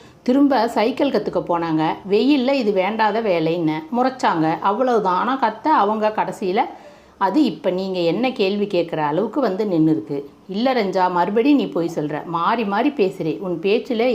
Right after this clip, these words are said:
ஏகப்பட்ட தடுமாற்றங்கள். உண்மையை பேசுறவங்களுக்கு ஒரே வார்த்தை தான் எப்ப கேட்டாலும் வரும். பொய்க்கு கால் கிடையாது. ஏகப்பட்ட பல்டி அடிக்கும்." "அப்ப நான் சொல்றதெல்லாம் பொய், அப்படித்தானே?" ரஞ்சனி அபிநயத்தோடு ஒரு கத்து கத்தினாள். ராகவிக்கே அவள் கத்துவது எரிச்சலை மூட்டியது.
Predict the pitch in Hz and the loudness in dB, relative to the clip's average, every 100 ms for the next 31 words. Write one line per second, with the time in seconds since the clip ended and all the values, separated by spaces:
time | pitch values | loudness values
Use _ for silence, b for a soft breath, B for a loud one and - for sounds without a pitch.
0 | 170 202 240 262 196 262 254 185 185 175 | 2 2 0 -2 -4 -4 -2 -2 -2 -4
1 | 165 151 143 B B B B 214 277 311 | -4 -4 -6 B B B B 2 4 6
2 | 285 226 214 233 196 190 190 277 202 185 | 4 2 0 0 0 -2 -2 0 2 4
3 | 202 240 220 180 - 180 226 214 - 170 | 4 4 2 -2 -2 -2 -2 -2 -2 -2
4 | 254 240 170 175 180 214 160 - - _ | -4 -2 -2 0 -2 0 -2 -2 -8 _
5 | _ _ - 208 285 285 277 - 208 226 | _ _ -2 2 2 2 -2 0 2 2
6 | 233 185 165 160 151 147 185 196 247 254 | 0 0 2 2 0 -2 0 2 2 0
7 | - - 226 202 180 190 156 147 139 - | -2 -2 -2 -2 -2 -2 -2 -4 -8 -8
8 | - - - - - - 208 208 247 233 | -18 -20 -20 -20 -20 -4 -4 -2 -2 0
9 | 233 247 233 247 226 226 294 247 254 214 | 0 0 0 0 0 2 2 2 0 -2
10 | - 208 220 233 240 240 208 180 208 254 | -2 -2 0 0 0 0 0 0 0 0
11 | 208 226 165 214 220 208 208 202 269 208 | 0 -2 -2 -2 -2 -2 0 2 2 0
12 | 190 185 214 190 185 175 170 170 165 202 | -2 -4 -4 -4 -2 -4 -4 0 0 2
13 | 214 208 262 240 180 170 160 202 214 226 | 0 -2 -2 0 0 -2 -4 -2 0 2
14 | 180 180 - 220 175 165 165 156 | 0 0 -2 -2 0 -2 0 0